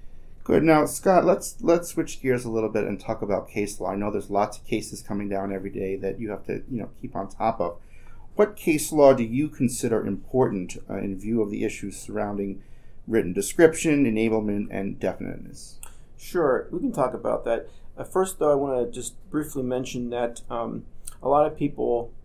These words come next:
Speaker 2: talk about patents as being a monopoly, and they are. Uh, so one of the important things about patent specifications is that when the monopoly runs out, meaning the, the patent term runs out,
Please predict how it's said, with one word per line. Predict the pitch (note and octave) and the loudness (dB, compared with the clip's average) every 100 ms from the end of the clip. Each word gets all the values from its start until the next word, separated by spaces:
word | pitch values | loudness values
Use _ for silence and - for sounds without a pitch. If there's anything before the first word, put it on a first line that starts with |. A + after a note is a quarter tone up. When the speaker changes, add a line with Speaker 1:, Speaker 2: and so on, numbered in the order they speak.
| - - - - - - | -16 -16 -14 -14 -14 -14
Speaker 2:
talk | - C#3 C3 | -4 -2 0
about | A#2+ - - | 0 0 -4
patents | B2+ - A#2 | -8 -8 -12
as | A2 | -10
being | - C3 | -8 -6
a | A#2 | -4
monopoly, | A2+ B2 B2 G#2 G2+ - - - - | -2 0 0 -2 -8 -10 -14 -16 -10
and | B2 B2+ | -6 -2
they | C3 | 0
are. | G#2+ F2 - - - - - - - | 0 0 -6 -12 -16 -18 -16 -14 -10
Uh, | G#2+ G#2+ | -6 -6
so | - C3 C3 A#2+ - - | -2 -2 0 -2 -4 -12
one | - D#3 | -4 -2
of | F3+ | 0
the | D#3+ | 0
important | B2+ D3+ C3+ B2+ | 0 -2 -2 -2
things | C#3 B2 | -4 -4
about | A2+ - C3 C3+ C3+ - - | -4 0 2 2 0 -8 -10
patent | C#3+ - | -8 -6
specifications | - A#2+ - - - F3 E3+ A2+ G#2+ | -8 -10 -10 -8 -4 -4 -4 -6 -6
is | - B2 A#2+ - | -8 -6 -6 -2
that | B2 A#2+ - - - | -2 -2 -6 -16 -8
when | C3+ C#3+ | -2 0
the | D3+ | 0
monopoly | E3 D#3+ C3+ C3 A#2 B2+ - | 2 2 2 0 -4 -6 -8
runs | G#2 C3+ D#3 A#2+ | -4 -2 0 2
out, | A2 B2+ - | 2 0 -4
meaning | C3 B2+ B2+ A2 | -8 -8 -8 -8
the, | A#2 - - | -10 -12 -12
the | - | -12
patent | - D3 - C#3 | -4 -4 -2 -6
term | C3 B2+ A2+ | -4 -4 -2
runs | B2+ C#3 A#2+ | -2 -2 0
out, | A2+ G#2 | 0 0